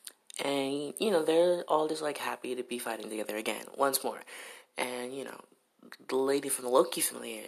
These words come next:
was all like, "Thank you for helping me, 'cause, you know, it's, it's our fault that this happened."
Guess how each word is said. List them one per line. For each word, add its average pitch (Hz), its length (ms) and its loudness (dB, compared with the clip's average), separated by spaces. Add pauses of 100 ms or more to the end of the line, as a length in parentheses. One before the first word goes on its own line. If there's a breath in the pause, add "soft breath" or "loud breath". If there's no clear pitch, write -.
(120)
was 117 120 -4
all 110 140 -6
like, 113 240 -12
"Thank 139 280 -4
you 127 80 -12
for - 120 -10
helping 123 320 -4
me, - 320 -16
'cause, - 260 -12
you 123 100 -10
know, - 100 -10
it's, - 180 -10 (100)
it's 120 140 -8
our 127 160 2
fault 127 280 -2
that - 80 -18
this - 100 -6
happened." - 420 -4